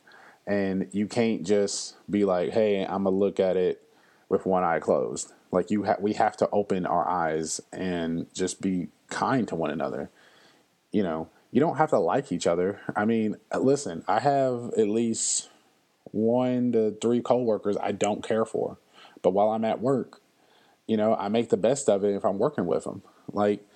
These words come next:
y'all know when I talked about an older woman, and, <laughs> and she's usually on the front counter, and then we had tried to move to the fries and drive through, and, you know, she's, she means well, okay? She just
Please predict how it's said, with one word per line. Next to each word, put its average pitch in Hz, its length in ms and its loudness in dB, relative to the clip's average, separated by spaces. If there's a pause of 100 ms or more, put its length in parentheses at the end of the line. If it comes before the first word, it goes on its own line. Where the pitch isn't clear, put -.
(320)
y'all 165 240 4
know 135 200 2
when 120 100 0
I 107 140 4 (160)
talked 104 220 4
about 98 220 4
an 95 120 -2
older 101 240 4
woman, 95 600 -2
and, 92 580 -2 (180)
<laughs> - 160 -2
and 139 180 6
she's 110 340 0
usually 104 240 2
on 101 100 -2
the 95 60 -4
front - 240 -2
counter, 98 360 0
and 101 80 -2
then 92 100 -2
we 92 100 -2
had 104 160 2
tried 101 140 0
to 92 60 -2
move 92 180 0
to 92 80 2
the 85 60 -2
fries 95 600 0
and 85 100 -4
drive 92 300 0
through, 95 360 0
and, 82 180 -6 (540)
you 104 120 -2
know, 92 380 0
she's, 123 520 -2 (2250)
she - 220 2
means 139 360 0
well, - 400 -2 (580)
okay? 95 460 0 (140)
She 117 260 2
just - 540 0